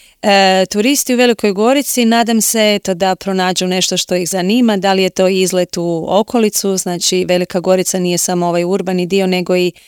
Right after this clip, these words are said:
lijepa ruralna okolica, tu je bogatstvo kulturne sačuvane baštine, da li je to posjet nekom velikogoričkom restoranu ili izletištu,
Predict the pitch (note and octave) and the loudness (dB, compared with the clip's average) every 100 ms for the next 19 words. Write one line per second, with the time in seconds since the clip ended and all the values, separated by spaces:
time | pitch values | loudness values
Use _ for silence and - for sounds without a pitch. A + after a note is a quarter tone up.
0 | _ _ G3 F#3+ F#3 G3+ F3+ F#3+ F#3+ F#3 | _ _ -2 0 0 0 0 0 0 0
1 | F#3 F3 F3+ G3+ A3+ A3 G3+ - F#3+ - | -2 -2 0 0 0 0 0 0 -4 -2
2 | F#3+ F3+ F3 F3 F#3 F3 - F3 G3 F#3 | 0 0 0 0 -2 -2 -6 -4 -2 -2
3 | F3+ F3+ - F3 - F3+ E3 E3 F3+ A3+ | -2 -2 -4 -4 -2 -2 -2 -2 0 0
4 | A#3+ - G#3+ G3 F#3+ - - _ - G3 | 0 0 0 0 -4 -12 -20 _ -2 2
5 | F#3+ F#3+ - F3 F#3 F3+ F3+ F#3 E3+ F3 | 4 2 2 0 2 0 0 -4 -4 -2
6 | E3 E3 - D#3+ E3+ D#3+ - F3 D#3+ D#3+ | -2 -2 -4 -4 -2 -2 -4 -4 -2 -2
7 | - G3 A3 A3 F#3+ F3 E3+ G#3+ A3 A3 | -4 0 2 2 2 0 0 0 0 0
8 | - G3 - G3 | 0 -2 0 -2